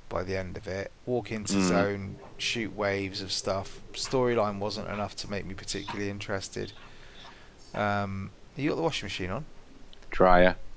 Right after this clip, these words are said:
Speaker 2: It's
Speaker 1: Oh,
Speaker 2: nearly
Speaker 1: dryer.
Speaker 2: finished 'cause it's starting and stopping.
Speaker 1: Oh, good, then it'll start beeping in a minute. Good.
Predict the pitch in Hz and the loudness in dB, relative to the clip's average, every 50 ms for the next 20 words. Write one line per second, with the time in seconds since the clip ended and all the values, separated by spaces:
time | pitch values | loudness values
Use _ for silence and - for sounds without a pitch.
0 | - - - - - - - - - 107 101 95 87 82 107 - 90 85 85 82 | -12 -12 -12 -12 -12 -10 -8 0 4 6 8 8 8 8 6 2 2 2 2 0
1 | - - 92 80 76 73 - - 80 87 85 85 - 85 82 85 - - - - | 2 2 2 2 2 -2 -4 2 6 6 6 6 4 0 -4 -8 -8 -8 -4 -4
2 | 85 - - 170 180 175 160 190 185 156 156 147 143 123 127 - - 123 104 - | -2 4 6 6 6 8 8 6 6 8 6 4 4 4 2 4 4 4 4 6
3 | - 139 139 123 - 120 104 98 92 92 90 87 98 110 - - - 113 113 107 | 4 2 0 2 0 -2 -2 -2 -2 -2 -2 -2 -2 -2 -2 -2 -2 -2 -2 -2